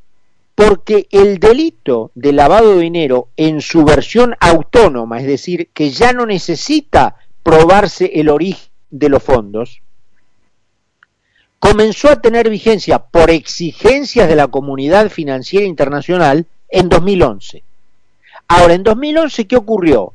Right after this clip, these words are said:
Esta banda de delincuentes dijo, "Ah, che, ya, este, esta, esta, este, em, conducta que estamos teniendo, esta jodita que nos estamos mandando, acaba de ser declarada delito,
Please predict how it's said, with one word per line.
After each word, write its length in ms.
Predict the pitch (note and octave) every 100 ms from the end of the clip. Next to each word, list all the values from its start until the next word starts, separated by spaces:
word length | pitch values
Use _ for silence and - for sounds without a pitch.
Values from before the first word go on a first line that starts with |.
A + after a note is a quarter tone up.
| -
Esta 360 | G#3 - A3+ A3+
banda 400 | A#3+ A3 F#3 E3+
de 80 |
delincuentes 600 | D3+ D3+ D3+ E3 C3+ A#2
dijo, 240 | C#3+ C3+ C3+ -
"Ah, 200 | E3 F3+ -
che, 360 | - F3+ D3 - -
ya, 440 | - A2+ F3+ F#3+ F#3
este, 500 | D3+ C3 C#3+ D3 D#3
esta, 520 | D3+ F3+ D3+ C3 A#2 - - -
esta, 880 | D3+ - E3 C#3+ C3 B2 A#2 A2 -
este, 340 | C3+ - B2+ A#2 - _ _
em, 600 | - B2 A#2 G#2+ G#2+ G#2+ G#2 _ _ _ _
conducta 840 | - D#3 D#3+ A3 F3+ - D#3 A2 - - -
que 100 | C#3+
estamos 420 | - F3+ F3+ D#3
teniendo, 500 | D#3 D#3 G#3+ A3+ F#3+
esta 180 | C3+ D3
jodita 540 | - D3 E3+ G3+ -
que 80 | C#3+
nos 160 | D3 C#3
estamos 320 | C3+ F3 D#3+
mandando, 680 | D3 C#3+ E3+ A3+ A3+ D#3 - - -
acaba 400 | C#3 - F#3+ F3+
de 100 | D#3+
ser 220 | - F#3
declarada 760 | F3 - D#3 D3+ E3+ F3 F3 D#3 -
delito, 720 | B2+ D#3 D#3 D#3 - A2+ G2+